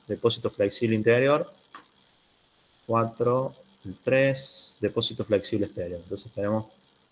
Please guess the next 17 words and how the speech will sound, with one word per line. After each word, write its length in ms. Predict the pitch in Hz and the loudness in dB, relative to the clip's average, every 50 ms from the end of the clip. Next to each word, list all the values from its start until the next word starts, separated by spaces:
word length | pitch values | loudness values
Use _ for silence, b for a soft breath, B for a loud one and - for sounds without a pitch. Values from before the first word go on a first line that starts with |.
| _ _ _ | _ _ _
estos 220 | - - - 107 | -12 -8 -6 -6
dos 160 | 101 104 104 104 | -4 -4 -4 -4
depósitos, 760 | 104 107 - 139 139 - - - - 151 151 - - - - _ _ _ _ _ - | -4 -2 -2 -4 -4 -4 -8 -8 -8 -8 -8 -8 -10 -14 -18 _ _ _ _ _ -18
¿sí? 60 | - 131 139 - - _ _ | -18 -16 -16 -18 -20 _ _
Fíjense 220 | 110 107 101 107 | -6 -4 -4 -4
que 60 | 101 98 | -4 -4
dice 220 | 101 104 - - | -4 -4 -6 -6
flexibles, 880 | - - 98 98 98 - - - 135 123 117 107 104 120 117 - - - _ - _ _ _ _ _ _ _ _ _ _ _ _ _ _ _ | -4 -2 0 2 2 2 2 2 2 2 2 2 0 0 -2 -6 -8 -12 _ -20 _ _ _ _ _ _ _ _ _ _ _ _ _ _ _
¿sí? 80 | - 107 123 139 - _ _ _ _ _ _ _ _ _ _ _ _ | -12 -12 -12 -12 -14 _ _ _ _ _ _ _ _ _ _ _ _
Pueden 220 | - 104 98 95 90 | -4 -2 -2 0 -2
ser 120 | - 101 98 | 0 0 0
de 60 | 92 | 0
elastómeros, 560 | 92 90 90 - - 135 127 120 113 110 110 | -2 -4 -6 -4 -2 0 2 2 0 -2 -2
calculo, 440 | - 110 104 104 - 131 127 143 175 - _ _ _ _ _ _ _ _ _ _ _ _ _ _ - | -4 -6 -6 -4 -6 -6 -6 -8 -8 -12 _ _ _ _ _ _ _ _ _ _ _ _ _ _ -18
tipo 220 | 117 - 104 98 | -8 -2 0 0
vejiga, 420 | 92 92 - - 135 123 113 117 131 - - _ _ _ - | 0 -2 -2 -2 0 0 0 0 -2 -6 -14 _ _ _ -16
¿sí? 100 | 123 | -14